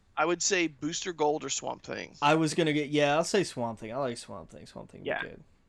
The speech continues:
Speaker 1: That would be awesome.
Speaker 2: Or E-,
Speaker 1: Um,
Speaker 2: or, or Etrigan. You could do Etrigan. He'd be good.
Speaker 1: Etrigan?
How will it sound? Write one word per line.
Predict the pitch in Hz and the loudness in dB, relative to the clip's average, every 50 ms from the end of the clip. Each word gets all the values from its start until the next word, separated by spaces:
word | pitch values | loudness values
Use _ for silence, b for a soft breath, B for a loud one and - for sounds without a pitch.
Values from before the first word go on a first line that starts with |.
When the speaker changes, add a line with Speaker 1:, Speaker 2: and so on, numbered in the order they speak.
| _ _ - | _ _ -6
Speaker 1:
That | 147 143 131 90 76 | -2 0 0 2 0
would | 104 117 | -2 -6
be | 120 117 - | -6 -6 -6
awesome. | - - - - - - - - - B B B B | -4 -4 -2 -2 -2 -4 -4 -8 -16 B B B B
Speaker 2:
Or | 165 226 220 | 2 2 4
E-, | - | 4
Speaker 1:
Um, | 175 160 165 165 165 175 220 285 | 6 6 6 8 8 8 8 6
Speaker 2:
or, | 330 330 - - | 6 2 0 2
or | 196 254 302 - - | 4 4 4 2 2
Etrigan. | - 165 202 - - 226 170 127 123 110 107 104 104 | 2 2 2 2 2 0 0 2 0 -2 -4 -8 -8
You | 107 123 | -10 -10
could | - - - | -10 -10 -10
do | - 269 254 - | -8 -8 -6 -4
Etrigan. | 131 143 156 - 143 131 123 110 110 113 | -4 -6 -4 -4 -6 -4 -4 -4 -4 -4
He'd | 123 151 175 | -4 -4 -2
be | 160 127 | -2 -4
good. | 110 107 - - 98 - - _ _ _ _ _ - - - - | -4 -6 -10 -12 -14 -16 -18 _ _ _ _ _ -20 -12 -4 -2
Speaker 1:
Etrigan? | - - - 175 139 107 76 50 - | -2 -2 -2 -4 -4 -6 -8 -10 -12